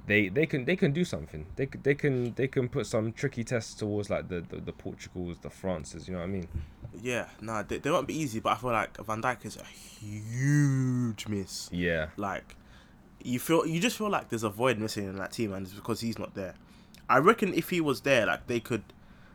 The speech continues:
Speaker 2: they could call, like, a-, again, they, they got to the National League finals. Again, they ended up losing to Portugal, but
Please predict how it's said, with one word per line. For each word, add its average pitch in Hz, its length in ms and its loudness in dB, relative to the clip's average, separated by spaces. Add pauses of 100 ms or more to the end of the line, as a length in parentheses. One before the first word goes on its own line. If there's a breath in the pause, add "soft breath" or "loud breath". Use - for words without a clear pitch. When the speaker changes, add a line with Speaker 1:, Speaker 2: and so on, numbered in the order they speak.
(120)
Speaker 2:
they 120 120 0
could 131 140 0
call, 156 220 6
like, 117 280 4
a-, - 280 -4
again, 147 320 6
they, 123 100 0
they 147 160 2
got - 160 0
to 151 100 0
the 131 120 2
National 131 340 0
League 120 200 -4
finals. 127 600 -2
Again, 101 320 -2
they 110 80 2
ended 113 160 2
up - 80 0
losing 101 200 -2
to - 100 -16
Portugal, 104 460 -6
but 95 180 0